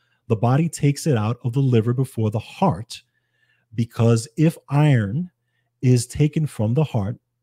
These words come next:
the body will die. <laughs> It's that simple. And on the long-term consequences of D N A damage, which is relatively unimportant when one is starving,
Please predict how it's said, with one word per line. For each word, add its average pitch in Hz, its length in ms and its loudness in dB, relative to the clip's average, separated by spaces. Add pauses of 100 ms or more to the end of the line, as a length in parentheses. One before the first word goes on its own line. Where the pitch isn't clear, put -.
the 123 100 2
body 95 240 -4
will 104 140 -4
die. 110 260 -2 (240)
<laughs> - 240 -14
It's 98 220 -2
that 104 200 -2
simple. - 400 -4 (680)
And 123 340 4
on 127 220 2
the 120 60 2
long-term 117 1000 0
consequences 110 720 -6
of 101 100 -8
D 117 200 -4
N 113 100 -2
A 107 140 -4
damage, 120 680 -2 (280)
which 120 160 0
is 107 140 -6
relatively 131 580 0
unimportant 117 680 -4
when 110 220 -4
one 120 200 -2
is 113 240 -4 (580)
starving, 127 800 0